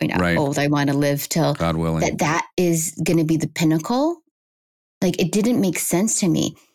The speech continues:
Speaker 1: I often travel in time in my head, you know, like, okay, if I'm eighty-eight, who do I want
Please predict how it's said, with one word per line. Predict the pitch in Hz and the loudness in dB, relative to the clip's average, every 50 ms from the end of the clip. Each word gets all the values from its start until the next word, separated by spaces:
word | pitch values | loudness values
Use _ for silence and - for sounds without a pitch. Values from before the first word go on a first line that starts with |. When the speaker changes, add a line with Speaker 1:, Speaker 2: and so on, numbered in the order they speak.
| - - _ - | -20 -12 _ -4
Speaker 1:
I | 196 202 214 | -2 0 0
often | 226 226 254 240 - 240 220 208 208 202 196 208 - _ _ _ _ _ _ _ - | 0 -2 -4 -2 -2 0 0 0 0 -2 -4 -6 -12 _ _ _ _ _ _ _ -4
travel | - - 208 185 190 196 208 196 | -2 0 0 0 0 2 2 2
in | 185 170 | 2 2
time | 165 - - 165 165 170 180 185 | 0 0 0 0 2 2 2 2
in | 170 | 2
my | 165 151 147 | 2 2 0
head, | 156 - 156 135 143 160 190 196 - _ _ _ _ - | -2 -2 -2 0 0 -2 -2 -4 -8 _ _ _ _ 0
you | 180 175 | 2 2
know, | 170 170 170 | 2 2 2
like, | 165 151 147 147 - - _ _ _ - | 2 0 -2 -4 -8 -20 _ _ _ -2
okay, | 180 170 - 165 151 135 - - | -2 0 0 0 0 0 0 -2
if | 175 165 165 | -2 0 0
I'm | 175 175 175 - | 0 0 0 2
eighty-eight, | - 170 170 160 - - 160 165 147 135 - - | 2 2 2 0 0 0 0 0 0 0 0 -2
who | - - 208 214 | -2 -2 0 2
do | 202 190 | 2 2
I | 180 165 160 | 2 2 0
want | 151 147 139 139 135 - | 0 0 -2 -2 -4 -4